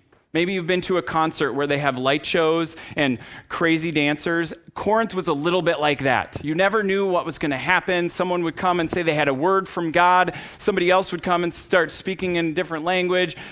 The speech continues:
No one was there to interpret. It was pandemonium. And so Paul, the apostle who spent, uh,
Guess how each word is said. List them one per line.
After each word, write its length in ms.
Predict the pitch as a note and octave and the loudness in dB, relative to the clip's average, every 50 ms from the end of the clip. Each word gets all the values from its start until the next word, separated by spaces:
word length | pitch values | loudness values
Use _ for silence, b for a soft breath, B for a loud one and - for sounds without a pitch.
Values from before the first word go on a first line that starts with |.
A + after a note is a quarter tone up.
| B B | B B
No 140 | E3+ F3 F#3 | 2 2 4
one 180 | F#3 F3+ F3 | 4 2 0
was 120 | E3+ D#3+ D3+ | 0 0 0
there 180 | F3 E3+ E3+ | 0 0 0
to 120 | E3 - E3+ | 0 -2 -4
interpret. 480 | D#3 D3+ - F#3+ F#3+ F3 F#3+ F#3 B D#3 B C#3 | -2 -2 -2 -2 0 0 -2 -2 B -4 B 2
It 60 | - | 2
was 120 | G#3+ A3 G#3 | 2 2 0
pandemonium. 1040 | - - A#3+ C#4 D4 D4 C#4 C#4 C4+ C#4+ E4 F#4 F4+ E4+ A3 C3 G#2 F#2+ F2+ F#2+ - _ _ _ _ _ _ _ _ _ _ b b b b b | 0 2 4 4 4 4 4 4 4 4 4 4 4 2 2 0 -2 -4 -8 -12 -16 _ _ _ _ _ _ _ _ _ _ b b b b b
And 160 | - D#3+ E3 | -2 -2 -2
so 420 | - - - F#3 F3 F3 E3+ E3+ E3+ - - _ _ _ _ _ _ _ _ _ _ _ _ _ _ _ _ _ _ | -2 0 0 2 2 2 0 -2 -4 -10 -20 _ _ _ _ _ _ _ _ _ _ _ _ _ _ _ _ _ _
Paul, 480 | - G3+ F#3 E3 D3+ C#3 C#3+ D#3 D#3 - | -2 2 4 4 4 2 2 -2 -4 -6
the 80 | D3 | -6
apostle 460 | C#3+ C3 - D#3 D3+ D3 - - C3 B2 | -6 -4 -2 -2 -2 -2 -2 -4 -6 -6
who 100 | C#3 C#3 | -6 -10
spent, 380 | B2+ - - D3+ C3+ C3+ C3 - - _ _ _ _ _ _ _ | -10 -8 -6 -4 -4 -4 -6 -10 -16 _ _ _ _ _ _ _
uh, 440 | - B2+ A#2 A2 G#2+ G2+ G2 F#2+ | -6 -4 -2 -2 -2 -4 -6 -8